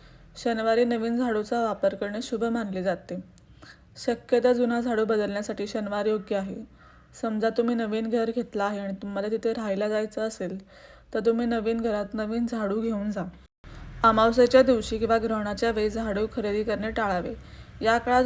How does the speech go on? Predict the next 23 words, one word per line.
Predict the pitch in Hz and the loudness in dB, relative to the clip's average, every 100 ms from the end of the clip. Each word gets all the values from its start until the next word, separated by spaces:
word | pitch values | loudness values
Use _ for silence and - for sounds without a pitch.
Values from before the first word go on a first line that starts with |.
| 254 | 4
खरेदी | 220 208 233 | 0 2 2
केलेला | 240 233 233 | 2 2 0
झाडू | 220 196 202 | 0 -2 0
अशुभ | 202 196 226 226 | -2 -2 -4 -4
मानला | 208 190 | -2 -2
जातो. | 196 185 - 233 226 - - - - - - | -2 -4 -6 -18 -18 -18 -20 -20 -20 -16 -4
नवीन | 220 214 240 240 | 0 2 2 2
झाडू | 240 240 | 2 4
आणल्यानंतर | 240 220 208 214 196 196 | 2 2 -2 -4 -2 -2
जुना | 190 208 208 220 | -2 -4 -4 -2
झाडू | 226 226 | 0 0
लगेच | 226 214 226 | 0 -2 -4
फेकून | 240 208 208 208 | -4 -4 -6 -6
देऊ | 208 | -6
नका. | 202 190 - - - - - - - 233 | -8 -8 -10 -14 -18 -20 -20 -20 -16 -8
जुना | 208 220 233 | -4 0 0
झाडू | 240 233 233 | 2 4 4
काढण्याआधी | 233 202 202 214 196 190 | 4 0 -2 -4 -4 -4
नवीन | 196 202 220 | -4 -4 -4
झाडूचा | 226 214 214 226 | -4 -4 -2 0
वापर | 226 208 208 | -2 -2 -4
करून | - 202 196 | -2 -4 -4
घ्या. | 202 | -6